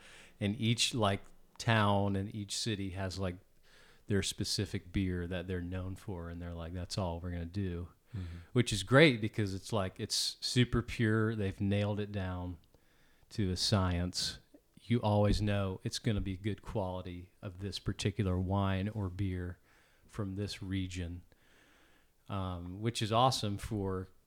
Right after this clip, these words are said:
Speaker 1: consistency and, you know, just aging wine if you want.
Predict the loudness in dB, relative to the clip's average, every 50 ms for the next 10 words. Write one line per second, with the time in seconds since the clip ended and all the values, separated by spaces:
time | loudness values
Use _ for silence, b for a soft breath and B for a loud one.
0 | _ -10 -8 -6 -4 -2 -2 -2 -2 -2 -2 -4 -6 -6 -6 -6 -6 -6 -6 -6
1 | -6 -6 -8 -8 -8 -10 -12 -14 -16 -20 -20 _ _ -20 -12 -8 -6 -4 -2 -2
2 | -2 -4 -4 -8 -10 -16 _ _ _ _ _ _ -20 -18 -18 -18 -18 -20 -20 -20
3 | _ _ -20 -20 _ _ -20 _ _ _ _ -10 -8 -8 -8 -8 -6 -2 -2 0
4 | 0 0 0 -2 -2 -2 -2 0 0 0 0 0 -2 -2 -4 -6 -6 -8 -8 -8
5 | -8 -10 -10 -10 -12 -14